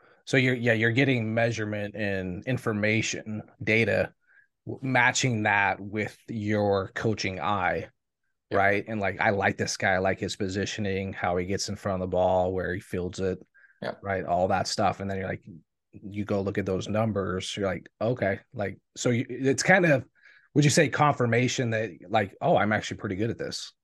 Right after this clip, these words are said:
Speaker 2: Yeah, you know, I think it can be,
Speaker 1: <laughs>
Speaker 2: it can be confirmation, it can be cross-checking, you know, it can be a little bit of everything.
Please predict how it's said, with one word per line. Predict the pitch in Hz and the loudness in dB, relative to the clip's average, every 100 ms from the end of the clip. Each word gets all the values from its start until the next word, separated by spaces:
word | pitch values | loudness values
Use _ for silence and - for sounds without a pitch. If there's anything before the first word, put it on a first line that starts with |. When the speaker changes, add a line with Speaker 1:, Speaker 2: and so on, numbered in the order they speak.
| _ - | _ 2
Speaker 2:
Yeah, | 135 120 98 | 8 10 10
you | 98 | 8
know, | 98 | 6
I | 95 | 6
think | 101 104 | 6 4
it | 196 - | 6 6
can | 175 | 6
be, | 185 | 6
Speaker 1:
<laughs> | 165 - | 4 4
Speaker 2:
it | 104 | 0
can | 113 104 | 4 4
be | 95 | 4
confirmation, | - 113 98 101 131 139 - 135 131 | 4 4 4 4 4 4 2 2 2
it | - 95 | -2 -2
can | 92 | -2
be | 87 | -2
cross-checking, | - 135 131 - - 120 - 123 120 120 _ _ _ _ _ _ | 6 6 6 2 4 4 4 -2 -2 -8 _ _ _ _ _ _
you | 104 | 2
know, | 104 101 | 8 8
it | 98 | 8
can | 120 | 6
be | 110 120 | 8 8
a | 110 | 8
little | 107 101 | 6 4
bit | 98 | 4
of | 95 | 4
everything. | 101 101 - 85 | 4 0 -6 -12